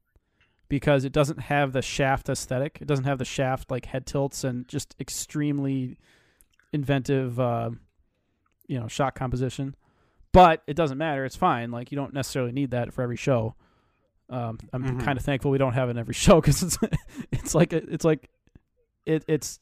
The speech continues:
Speaker 1: tough to watch some Shaft shows 'cause of that. They just go, like, so overboard.
Speaker 2: Yeah.
Speaker 1: Um, but yeah, Katanagatari, that's the basic information. Um, what is Katanagatari, you may be asking?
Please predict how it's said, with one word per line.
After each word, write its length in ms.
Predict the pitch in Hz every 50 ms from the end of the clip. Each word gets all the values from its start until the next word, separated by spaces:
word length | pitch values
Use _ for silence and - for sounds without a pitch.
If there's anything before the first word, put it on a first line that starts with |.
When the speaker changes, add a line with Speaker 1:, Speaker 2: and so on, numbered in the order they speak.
| _ _ _ -
Speaker 1:
tough 240 | - - 190 - -
to 80 | -
watch 220 | 147 143 143 143 131
some 260 | - - - 139 135 127
Shaft 280 | - - 131 123 - -
shows 220 | - 123 113 113
'cause 180 | - 135 123 117
of 60 | 110
that. 200 | 110 123 135 -
They 100 | 123 127
just 160 | 123 120 -
go, 200 | - 127 117 123
like, 200 | 120 131 131 127
so 160 | - - 127
overboard. 460 | 127 135 127 120 120 123 117 120 123 _ - _ _ _ _ _ _ _ _ _ _ - _ _
Speaker 2:
Yeah. 260 | - 127 120 - - - _ -
Speaker 1:
Um, 400 | 127 135 135 131 131 131 120 117 _ _ _ _ _ _ _ _ _ _ _ _ _ _ _ _ _ _ _ _ _ _ - _ _ - -
but 140 | 160 175 180
yeah, 180 | 175 151 127 117
Katanagatari, 560 | - 151 - - 190 180 160 143 160 147 127
that's 220 | 139 147 156 - -
the 60 | 160
basic 340 | 139 165 160 147 - - -
information. 560 | 143 123 - 127 123 123 - - 147 156 170 _ - _ _ _ _ _ _ _ _ _ _ -
Um, 400 | 147 139 135 131 127 123 127 -
what 320 | - - 143 165 196 208 208
is 180 | 233 277 285 -
Katanagatari, 1000 | - 175 - - 135 127 123 123 120 131 123 120 120 - - 131 120 120 - -
you 160 | - 139 135
may 180 | 139 135 131 131
be 160 | 131 127 123
asking? 460 | 120 123 - - - - 143 165 165